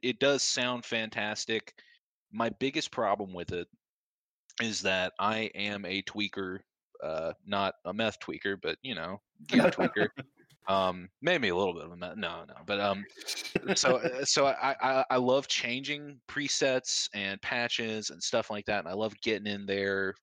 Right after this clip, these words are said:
Speaker 1: um, into the deep parameters and stuff like that. Like, that's actually a fun part of the process for me, and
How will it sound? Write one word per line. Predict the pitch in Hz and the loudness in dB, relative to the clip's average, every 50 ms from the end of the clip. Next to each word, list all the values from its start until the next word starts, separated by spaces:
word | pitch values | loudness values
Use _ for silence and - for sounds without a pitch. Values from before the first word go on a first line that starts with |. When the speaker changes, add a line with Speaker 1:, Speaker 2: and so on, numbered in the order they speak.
| - | -6
Speaker 1:
um, | - 90 85 85 87 85 76 - - | -4 -4 -2 -4 -4 -8 -12 -8 -6
into | 113 104 98 - - 90 | -6 -4 -4 -6 -6 -6
the | 98 | -6
deep | 92 101 101 95 - | -6 -4 -6 -4 -4
parameters | - 104 98 92 92 95 98 98 90 95 95 - | -2 0 0 2 0 0 0 2 2 2 0 0
and | 90 87 | -2 -2
stuff | - - 95 95 - | 0 2 2 2 2
like | 92 90 92 - | 2 0 2 4
that. | 101 95 69 | 4 4 4
Like, | 78 101 - | 2 2 2
that's | 120 131 - - | 2 2 4 6
actually | 139 120 - - 107 101 104 | 6 6 6 4 4 4 4
a | |
fun | - - 107 98 101 101 98 - _ _ _ _ | 2 2 0 0 0 -4 -8 -12 _ _ _ _
part | - 113 110 107 | 4 4 4 4
of | 92 | 4
the | - | 2
process | - 107 98 98 95 - 95 90 90 - | 4 6 6 6 6 4 2 2 2 0
for | - 95 92 | -2 -2 -2
me, | 90 90 92 92 - _ - - - - - - - - _ - | -2 -2 -4 -4 -6 _ -16 -20 -20 -18 -20 -20 -20 -20 _ 2
and | 98 95 - 98 101 98 95 - | 4 6 6 6 4 2 -2 -8